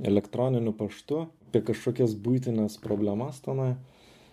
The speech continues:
Ir aš žiūriu, jos pavardė kažkokia lietuviška. Bet aš tada nieko nepaklausiau ir mes atvažiavom pas ją namo. Ir pas ją trys vaikai tokie buvo.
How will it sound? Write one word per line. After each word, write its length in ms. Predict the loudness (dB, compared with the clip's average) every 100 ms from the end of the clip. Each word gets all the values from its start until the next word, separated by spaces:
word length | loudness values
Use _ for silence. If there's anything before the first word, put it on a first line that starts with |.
| 4
Ir 120 | 6
aš 120 | 6
žiūriu, 240 | 6 6 8
jos 200 | 6 4
pavardė 640 | -2 0 2 2 2 2 2
kažkokia 440 | -2 -12 -8 -2
lietuviška. 800 | 0 0 -2 -2 -2 -4 -12 -14 -8
Bet 200 | 0 2
aš 120 | 2 2
tada 180 | 4 4
nieko 260 | 4 2
nepaklausiau 720 | 2 0 -2 -2 -2 -2 -2 0
ir 60 |
mes 160 | 0 -2
atvažiavom 460 | -4 -4 -2 -2 0
pas 160 | -4 -4
ją 120 | -2
namo. 480 | -2 -2 -2 -6 -10 -20 -20 _ _ _ _ _ _ -2
Ir 540 | 4 6 6 4 2 -2
pas 160 | -4 -2
ją 100 | -2
trys 300 | 2 0 2
vaikai 460 | 2 2 2 -2 0
tokie 280 | -2 -4 -2
buvo. 440 | 0 2 2 2